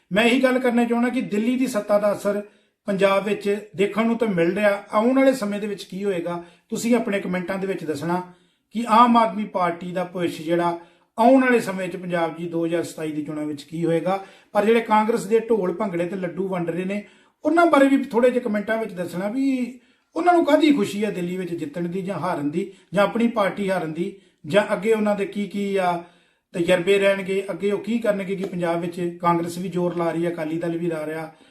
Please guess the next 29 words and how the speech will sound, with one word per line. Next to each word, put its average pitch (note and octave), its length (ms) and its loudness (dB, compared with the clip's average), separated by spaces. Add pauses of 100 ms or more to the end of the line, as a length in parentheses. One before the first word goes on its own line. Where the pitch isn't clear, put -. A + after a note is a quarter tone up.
(160)
ਆਪਣੇ E3+ 260 -2
ਪੈਰ E3 300 0
ਪਸਾਰਨ D#3 380 -4
ਲਈ। E3 140 -4 (360)
ਤੇ D#3+ 60 -8
ਤੁਸੀਂ E3 260 -2
ਆਪਣੇ D#3 200 -4
ਕੁਮੈਂਟਾਂ D3+ 380 -4
'ਚ D#3+ 40 0
ਦੱਸਣਾ D#3+ 260 -6
ਜੀ। - 180 -8
ਇੰਨੀਆਂ A#3+ 320 4
ਗੱਲਾਂ F#3+ 260 0
ਨਾਲ F3 180 -4
ਫਿਰ E3+ 220 -4 (360)
ਕਿਸੇ G#3+ 160 0
ਨਵੇਂ G#3 320 4
ਵਿਸ਼ੇ G3 240 0
ਤੇ, F#3 200 -6 (320)
ਨਵੇਂ A3 220 2
ਮੁੱਦੇ F#3+ 280 -2
'ਚ F3+ 140 -8 (260)
ਤੁਹਾਡੀ F3+ 380 0
ਕਚਹਿਰੀ G#3 340 0
ਵਿੱਚ F3+ 220 -2
ਹਾਜ਼ਰ D#3+ 220 -4
ਹੋਏਗਾ D#3 380 -2 (300)
ਜੇ D#3 160 0
ਪੀ F#3 260 -4